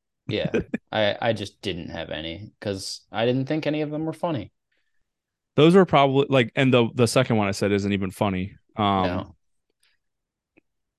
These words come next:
Speaker 2: like, <sighs> Scoop likes farm animals, not funny. Goob farted, cool. Um,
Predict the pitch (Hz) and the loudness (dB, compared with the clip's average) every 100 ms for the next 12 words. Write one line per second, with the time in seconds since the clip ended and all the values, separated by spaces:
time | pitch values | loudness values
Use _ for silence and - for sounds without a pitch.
0 | _ - 113 104 - _ _ _ - - | _ -2 2 2 -2 _ _ _ -16 -14
1 | - - - _ _ - - - - 139 | -14 -16 -18 _ _ -8 -4 0 6 6
2 | 156 147 139 - - 120 131 143 147 151 | 6 4 4 2 0 2 4 4 4 4
3 | 165 165 - 113 113 - 104 104 123 135 | 2 0 0 0 0 0 0 2 0 -2
4 | 113 120 131 135 - - 113 117 143 147 | 2 6 6 4 0 0 2 4 2 0
5 | - - 110 131 147 _ _ _ _ _ | -2 2 4 4 2 _ _ _ _ _
6 | _ _ 117 107 101 98 95 | _ _ 0 2 2 2 0